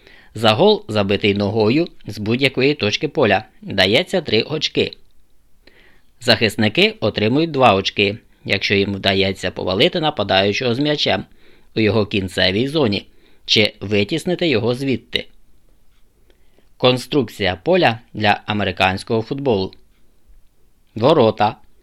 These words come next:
лицева лінія, кінцева зона, голева лінія, бокова лінія, лінія коридору.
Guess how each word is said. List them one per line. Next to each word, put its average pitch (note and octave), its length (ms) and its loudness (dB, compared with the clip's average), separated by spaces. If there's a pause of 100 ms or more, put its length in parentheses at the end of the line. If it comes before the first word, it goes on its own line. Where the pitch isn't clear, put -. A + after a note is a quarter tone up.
(240)
лицева G#2+ 460 2
лінія, A2+ 440 0 (920)
кінцева G#2 540 2
зона, B2 340 -2 (800)
голева C3+ 440 6
лінія, G#2 440 0 (1200)
бокова A#2+ 480 4
лінія, G#2 440 0 (640)
лінія G#2 380 2
коридору. C3+ 540 0